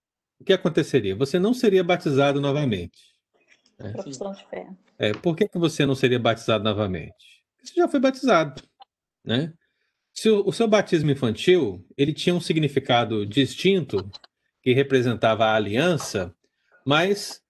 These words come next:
Speaker 1: o que você vai fazer agora vai ser professar a sua fé,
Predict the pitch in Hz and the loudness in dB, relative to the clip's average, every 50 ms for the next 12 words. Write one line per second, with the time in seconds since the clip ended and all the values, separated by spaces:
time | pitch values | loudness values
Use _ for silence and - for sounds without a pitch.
0 | _ _ - 143 - - 190 185 196 190 - 262 277 269 226 254 175 151 131 120 | _ _ -10 -6 -4 -2 0 0 0 0 0 0 0 0 0 2 2 2 2 2
1 | 131 120 110 101 113 139 170 190 196 160 113 104 95 90 92 92 - _ _ _ | 2 0 0 0 2 2 4 4 2 2 0 -2 -4 -8 -10 -14 -18 _ _ _
2 | 113 123 160 151 - - - 185 185 180 - _ _ _ _ - 226 285 277 - | -4 -2 -2 -2 0 0 2 2 2 0 -4 _ _ _ _ 0 0 0 0 0
3 | - 262 208 269 - - 190 208 214 - - - 214 - - - 98 90 87 | 0 0 0 0 0 0 0 0 0 0 -2 -4 -4 -4 -4 -4 -6 -6 -8